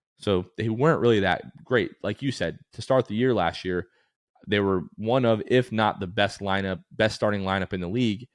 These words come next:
in terms of net rating. So his willingness to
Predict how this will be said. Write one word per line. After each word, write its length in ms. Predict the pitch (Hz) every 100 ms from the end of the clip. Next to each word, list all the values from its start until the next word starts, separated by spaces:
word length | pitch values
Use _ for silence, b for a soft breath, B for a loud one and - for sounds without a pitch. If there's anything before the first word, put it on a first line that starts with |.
| _ _
in 140 | - 98
terms 340 | - 135 117
of 200 | 95 95
net 180 | 92 -
rating. 400 | 110 113 87 64 - _ _ _ _ _ _ _ -
So 300 | 104 95 - b b b _
his 280 | - 156 120
willingness 680 | 104 139 180 135 113 101 -
to 480 | - 123 117 107